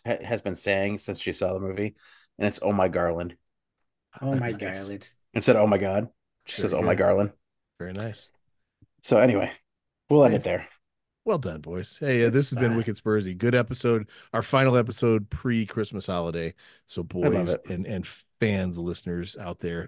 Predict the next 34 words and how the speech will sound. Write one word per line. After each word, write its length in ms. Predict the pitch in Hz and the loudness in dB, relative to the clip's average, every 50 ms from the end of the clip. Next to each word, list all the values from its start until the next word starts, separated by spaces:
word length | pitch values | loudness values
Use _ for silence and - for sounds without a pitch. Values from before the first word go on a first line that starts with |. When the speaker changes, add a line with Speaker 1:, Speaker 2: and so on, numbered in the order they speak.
| - - - | -12 -12 -8
Speaker 3:
we 120 | 98 92 | -8 -6
love 280 | 85 90 87 85 85 80 | -4 -4 -4 -4 -6 -6
you 160 | 82 80 78 | -6 -6 -6
and 160 | 78 78 78 | -8 -8 -6
wish 260 | 85 95 95 - - | -4 -4 -2 -2 -4
you 140 | 85 80 78 | -6 -8 -10
a 40 | 80 | -10
happy 380 | 95 - - 92 92 - 87 - | -12 -10 -10 -10 -8 -8 -10 -12
holiday 520 | - - 80 80 80 78 73 69 71 - | -10 -10 -12 -12 -12 -14 -14 -16 -16 -14
season. 480 | - - - 98 104 160 139 143 139 - _ - - - - - | -12 -10 -8 -8 -8 -8 -10 -14 -18 -20 _ -20 -20 -18 -4 2
But 120 | - 202 202 | 2 4 4
before 460 | 202 175 160 - - 240 240 233 208 | 4 2 2 2 2 4 6 6 8
we 160 | 190 165 135 | 6 6 4
get 160 | 135 147 135 | 4 4 2
away, 480 | 117 101 101 127 139 104 85 80 87 - - | 2 2 2 0 -2 -2 -4 -6 -10 -12 -10
Steve, 360 | - - - 202 180 175 180 | -10 -4 0 0 2 2 2
what 140 | 214 160 110 | 2 0 0
would 120 | 101 90 | -2 -4
you 120 | 87 85 - | -2 -2 0
say 200 | - 113 110 98 | 2 4 4 4
to 60 | 87 | 2
all 140 | 80 78 71 | 0 -2 -4
those 160 | 73 - - | -6 -6 -2
people 240 | - 87 85 - 80 | -2 -2 -2 -2 -2
we 100 | 82 82 | -4 -6
just 180 | 80 78 82 | -6 -8 -8
wished 300 | 82 80 78 - - - _ _ _ _ _ _ _ - | -8 -8 -8 -8 -12 -16 _ _ _ _ _ _ _ -10
a 120 | 82 80 | -8 -8
lovely 420 | 80 82 85 82 80 82 82 80 78 | -6 -6 -6 -6 -4 -6 -6 -6 -6
and 80 | 82 | -6
happy 200 | 85 80 80 82 | -6 -4 -4 -4
holiday 280 | 78 82 80 76 76 73 | -4 -4 -6 -6 -6 -6
season 280 | - 87 80 73 69 | -6 -6 -8 -8 -8
to? 180 | - 76 71 - | -10 -12 -12 -12